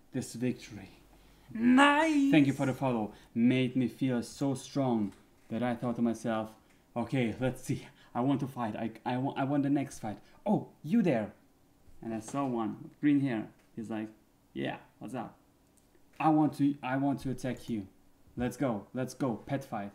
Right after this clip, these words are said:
Speaker 1: He's like, "You sure?" I'm like, "Let's go." I went again. Oh yeah, again with, uh, uh, Earth pets. The Mo-, uh, Monko Rage against Monko Rage. The battle was, like, actually kinda the same because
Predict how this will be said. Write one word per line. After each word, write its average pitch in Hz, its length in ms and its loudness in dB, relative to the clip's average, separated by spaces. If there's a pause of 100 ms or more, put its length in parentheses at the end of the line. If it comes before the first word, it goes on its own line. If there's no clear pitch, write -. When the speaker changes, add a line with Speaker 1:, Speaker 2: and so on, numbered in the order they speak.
(320)
Speaker 1:
He's 117 180 -2
like, 104 240 -6 (220)
"You 117 160 -6
sure?" 151 480 -6 (120)
I'm 110 200 -4
like, 107 160 -4 (100)
"Let's 110 280 -8
go." 107 360 -8 (1000)
I 135 160 2
went 143 320 4 (1500)
again. 131 440 -2
Oh 175 100 4
yeah, 147 240 4
again 147 220 4
with, 123 200 0
uh, 135 220 0
uh, 120 260 -2
Earth 139 220 -2
pets. 110 320 -8 (340)
The 143 80 2
Mo-, 160 320 6
uh, 131 220 2
Monko 147 480 2
Rage 139 220 0
against 139 360 0
Monko 143 400 2
Rage. 104 320 -4 (380)
The 127 80 -2
battle 147 320 0
was, 135 200 -2
like, 120 160 -2 (140)
actually 139 440 -4
kinda 127 380 -2
the 120 100 -2
same 120 340 0
because 113 400 -4